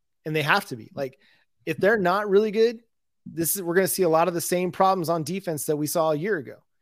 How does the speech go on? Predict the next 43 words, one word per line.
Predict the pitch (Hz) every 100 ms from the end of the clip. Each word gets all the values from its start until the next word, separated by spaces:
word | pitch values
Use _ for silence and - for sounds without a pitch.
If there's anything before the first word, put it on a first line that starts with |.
| _ _ _ _ - -
But | 170
as | - 139 151
a |
collective, | 160 151 147 156 240 247 233 _ _ _ _ _ _
and, | 175 160
and | 185
we | 180
can | 190
throw | 208
Jonah | 165 151 175
Laulu | 185 208 226 208 143
into | 139 131 151
that | 143
mix | 139 -
as | 143
well | 196
because | 147 135 139
he's | 147
gonna | 160 156
be | 151
playing | 160 156
a | 151
lot | 156
more | 151
defensive | 147 156 147 135
tackle. | 127 185 - 120 _ _ _ _ -
If | 175 214
as | 190
a | 196
collective | 180 156 160 220 165
they're | 180
better, | 135 139 170 226 - _ -
this | 156
defense | - 175 180 208
is | 196
better, | 160 190 185
this | 156 147
team | - 160 147
is | 113
better. | 123 117
You | 120
talked | 143 180 165
about, | 170 175 151